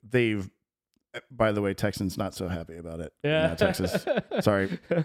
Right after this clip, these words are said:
Speaker 1: I lo-, you know, being from Texas, I love it. But
Speaker 2: Yeah.
Speaker 1: it, it's an experience, right? And,
Speaker 2: Yeah.
Speaker 1: and they've,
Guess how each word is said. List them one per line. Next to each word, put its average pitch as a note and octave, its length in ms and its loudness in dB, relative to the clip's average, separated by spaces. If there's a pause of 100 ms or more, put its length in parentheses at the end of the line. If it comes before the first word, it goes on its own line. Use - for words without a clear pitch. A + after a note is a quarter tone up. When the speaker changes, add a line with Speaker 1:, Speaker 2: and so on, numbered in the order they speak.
(120)
Speaker 1:
I B2 100 6
lo-, B2+ 160 0
you A#2+ 120 2
know, F2+ 160 0
being G#2+ 220 -2
from G2+ 160 0
Texas, F2+ 320 -4
I F#2 40 0
love F#2 220 2
it. F2+ 160 -6
But A#2+ 320 6
Speaker 2:
Yeah. A2+ 380 -2
Speaker 1:
it, E3 160 6
it's D#3 120 2
an F3+ 80 4
experience, C#3+ 680 2
right? C3 260 4
And, B2+ 280 2
Speaker 2:
Yeah. B2+ 100 0
Speaker 1:
and A#2+ 120 2
they've, A2+ 260 0